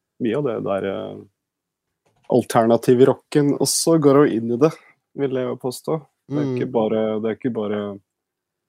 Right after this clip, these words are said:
Speaker 1: altså, hva skal jeg si? Altså, det er jo min, min bakgrunn i det er på en måte mye åttitalls pop og synthpop og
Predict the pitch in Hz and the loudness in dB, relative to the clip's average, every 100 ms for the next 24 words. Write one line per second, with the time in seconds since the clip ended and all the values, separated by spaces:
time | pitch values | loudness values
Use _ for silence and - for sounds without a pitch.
0 | _ _ _ _ _ _ _ _ _ _ | _ _ _ _ _ _ _ _ _ _
1 | _ 143 135 131 123 - 123 - 131 160 | _ 2 4 4 0 -2 -2 0 0 2
2 | 151 127 123 113 120 123 127 123 123 117 | 2 0 -2 0 0 0 0 0 -2 -8
3 | _ _ _ _ _ _ _ _ _ _ | _ _ _ _ _ _ _ _ _ _
4 | _ - 127 123 123 123 123 123 120 120 | _ -10 -6 -4 -2 -2 -2 -2 -2 -2
5 | 120 123 117 _ _ 123 123 135 131 135 | -4 -6 -12 _ _ 0 0 0 0 2
6 | 143 170 139 131 117 - 117 117 113 113 | 0 0 -2 -4 -4 -4 -2 -2 -4 -4
7 | 110 107 110 107 107 - - 113 110 - | -4 -4 -4 -6 -8 -10 -10 -8 -8 -10
8 | - _ - 110 _ - 120 113 110 120 | -14 _ -14 -14 _ -10 -6 -6 -6 -4
9 | 104 - 117 - _ _ _ _ _ - | -6 -6 -10 -10 _ _ _ _ _ -10
10 | 113 | -10